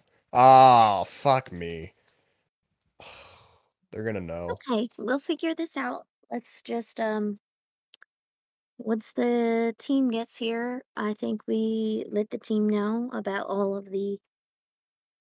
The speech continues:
Speaker 2: uh,
Speaker 1: Yeah, I don't
Speaker 2: things going on with this.
Speaker 1: I also
Speaker 2: Um,
Speaker 1: think that he didn't think we were gonna get the bomb finished this early. It's, it's the Kevin <laughs> doctrine.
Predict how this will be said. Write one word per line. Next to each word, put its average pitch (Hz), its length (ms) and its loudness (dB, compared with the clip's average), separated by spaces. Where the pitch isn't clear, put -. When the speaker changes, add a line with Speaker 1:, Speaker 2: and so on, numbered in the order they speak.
Speaker 2:
uh, 120 40 -12
Speaker 1:
Yeah, 120 520 4
I 123 120 4
don't 156 180 8
Speaker 2:
things 233 300 0
going 214 260 -2
on 202 260 -4
with 208 160 -10
this. 196 280 -6
Speaker 1:
I 110 140 0
also 101 260 0
Speaker 2:
Um, 98 100 -6
Speaker 1:
think 120 200 -4
that 110 360 0
he 113 200 -6
didn't 107 260 -6
think 101 180 -8
we 107 80 -8
were 95 60 -8
gonna 104 140 -8
get 101 100 -6
the 92 60 -14
bomb 95 220 -6
finished 92 340 -8
this 80 160 -10
early. 80 340 -16
It's, 120 320 -4
it's 127 180 0
the 135 100 0
Kevin 120 540 4
<laughs> - 20 -8
doctrine. 220 720 8